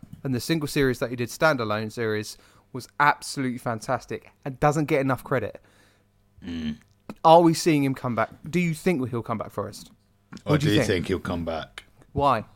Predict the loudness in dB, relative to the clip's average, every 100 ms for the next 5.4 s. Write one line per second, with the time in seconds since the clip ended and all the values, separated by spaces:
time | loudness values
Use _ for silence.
0 | _ _ _ _ -20 -10 -8 0 2 4
1 | 0 -6 -18 -20 -2 4 6 6 4 6
2 | 4 4 2 0 0 2 2 2 2 2
3 | 0 -2 -8 -8 -2 0 2 2 2 4
4 | 2 0 -2 -12 -12 -8 -2 -2 2 2
5 | 4 4 2 0